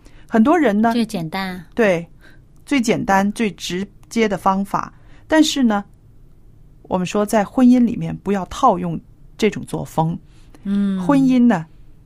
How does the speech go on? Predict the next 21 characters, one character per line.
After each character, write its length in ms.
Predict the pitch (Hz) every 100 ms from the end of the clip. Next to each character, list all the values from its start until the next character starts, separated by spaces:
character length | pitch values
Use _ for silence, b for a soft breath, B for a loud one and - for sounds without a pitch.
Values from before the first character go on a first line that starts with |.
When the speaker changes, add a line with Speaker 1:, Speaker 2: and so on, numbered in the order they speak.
| -
Speaker 1:
就 160 | - 202
是 340 | - 170 - -
我 80 | -
刚 200 | 151 180
刚 120 | 190
说 160 | 175 180
的 120 | 170
那 100 | 165
三 300 | 165 180 170
个 100 | 165
字， 240 | - - -
一 140 | - 175
辈 320 | - 202 147
子， 180 | - - - - - - - - - -
是 140 | -
吧？ 120 | 160
Speaker 2:
这 60 | 233
个 120 | 180
持 340 | - - 220
久 220 | 226 170 170
性。 300 | - 185